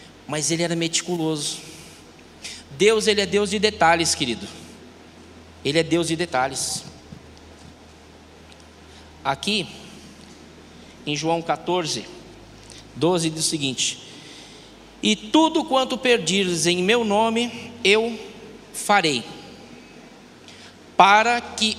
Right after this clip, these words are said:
o Pai seja glorificado através da vida do Filho." Tem um outro texto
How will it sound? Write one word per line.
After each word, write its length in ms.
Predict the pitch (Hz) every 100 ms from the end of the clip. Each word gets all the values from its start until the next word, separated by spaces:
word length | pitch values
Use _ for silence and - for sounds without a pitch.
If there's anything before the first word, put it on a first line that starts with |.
| -
o 140 | 233
Pai 560 | 254 - 185 190 247 294 - - - - - - - - -
seja 640 | - - - 240 262 226
glorificado 960 | 220 208 214 196 196 - 196 208 202 214
através 580 | 185 185 196 170 190 185
da 120 | 180
vida 440 | 156 180 185 196 190 - - - -
do 120 | 147
Filho." 380 | 190 - 143 110 - - - - - - - - - - - - - - - - - - - - - - - - - - - - - - - - - - - - - - - - - -
Tem 200 | 175 190
um 100 | 202
outro 240 | 208 208
texto 480 | 196 220 220 - -